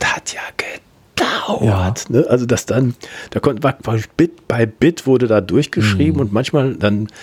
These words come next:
Speaker 1: hoffst du, dass das auch das Richtige war. Das war ja früher Einfalltor für Viren und alles, ne?
Speaker 2: Ja.
Speaker 1: Weil dann, äh, nur weil das Neueste
Speaker 2: Mhm.
Speaker 1: haben wolltest. Ähm, aber das war mir dann irgendwann zu doof, ne? Weil ich sagte, mein Gott, die, weil ich dachte, dieses,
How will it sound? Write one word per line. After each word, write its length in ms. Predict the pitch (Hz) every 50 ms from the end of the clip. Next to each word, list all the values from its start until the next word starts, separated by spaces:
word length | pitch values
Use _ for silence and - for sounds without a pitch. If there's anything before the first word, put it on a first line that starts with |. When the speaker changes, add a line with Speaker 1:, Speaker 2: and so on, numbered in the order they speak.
| - - - - _
Speaker 1:
hoffst 420 | - - - 165 196 - - - -
du, 60 | 139
dass 180 | - 131 120
das 180 | - - - -
auch 140 | - 107 -
das 240 | - 104 87 - 95
Richtige 460 | 135 151 - - - 98 87 82 78
war. 240 | 85 90 120 139 135
Das 180 | - - -
war 80 | 90 80
ja 80 | 80
früher 260 | - - 85 71 69 -
Einfalltor 760 | - 120 143 143 - - - 82 82 85 - - 92 80 76
für 320 | - - 85 80 76 -
Viren 320 | - 113 131 127 110 92 85
und 120 | 76 -
alles, 360 | - - 269 - 78 - -
ne? 100 | 90 107 113
Speaker 2:
Ja. 100 | 104 95
Speaker 1:
Weil 40 |
dann, 440 | 92 92 92 92 87 87 90 90 92
äh, 20 | 87 95
nur 120 | 110 113 95
weil 100 | 104 90
das 160 | 190 180 -
Neueste 320 | 90 98 139 131 - 110 107
Speaker 2:
Mhm. 80 | 107
Speaker 1:
haben 220 | 104 110 101 90 90
wolltest. 440 | 87 85 87 90 - 131 139 139 - - - - - - - - - - - - - - - - - - - -
Ähm, 640 | 95 95 92 90 87 92 92 87 85 85 85 85 78 - - - - - - - -
aber 120 | - - -
das 140 | - -
war 60 | - -
mir 60 | 104
dann 140 | 82 78 73
irgendwann 240 | 78 80 - 95 -
zu 120 | - 85
doof, 380 | 76 - - 60 - - - -
ne? 180 | 65 71 98
Weil 100 | 98 87 82
ich 80 | 78
sagte, 240 | - 80 - - -
mein 280 | 69 71 82 90 92 87
Gott, 320 | 82 82 78 - - - - -
die, 400 | - 87 85 90 92 92 95 - - 107 -
weil 160 | - 196 190
ich 100 | - -
dachte, 380 | - 113 104 - - - 104 92
dieses, 580 | 92 90 87 90 87 82 - - - - -